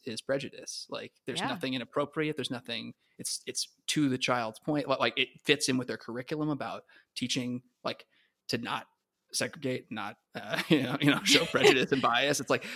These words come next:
Speaker 1: like, this is literally their teaching points for second grade that it covers directly. And yet, like, the only excuse is if you, if, if you hate it. And, like, the reason why parents objected to it was religious reasons. And it's like, your religion does not dictate what other people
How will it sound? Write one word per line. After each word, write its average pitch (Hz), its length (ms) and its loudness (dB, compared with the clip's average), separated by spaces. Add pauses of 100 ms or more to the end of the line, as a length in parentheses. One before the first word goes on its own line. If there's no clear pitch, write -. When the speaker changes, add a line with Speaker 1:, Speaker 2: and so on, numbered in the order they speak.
(100)
Speaker 1:
like, 143 160 2
this 147 140 4
is 135 80 0
literally 147 460 6
their 123 240 4
teaching - 340 0
points 123 260 -4
for 143 180 2
second 123 260 0
grade 147 260 2
that 123 60 -6
it 120 100 -12
covers 123 320 -2
directly. 123 520 -4 (260)
And 123 160 -2
yet, 120 240 -2 (120)
like, 127 160 -4
the 160 160 0
only 175 300 6
excuse 156 380 0
is 131 180 0
if 127 140 -4
you, 131 80 4 (160)
if, 123 200 -4 (440)
if - 80 -8
you 135 100 4
hate 160 200 6
it. 117 100 0
And, 127 200 2
like, 127 140 -2
the 139 80 4
reason 135 340 4
why 120 240 2 (220)
parents 131 220 2
objected 131 380 -2
to 117 100 -8
it 95 60 -8
was 113 180 -10
religious 123 420 -8
reasons. 98 400 -14
And 107 80 -20
it's - 120 -12
like, 113 140 -10 (260)
your 156 240 10
religion 147 640 6
does 127 140 0
not 123 300 2 (440)
dictate 131 360 0
what 123 140 -2
other 123 200 0
people - 480 -10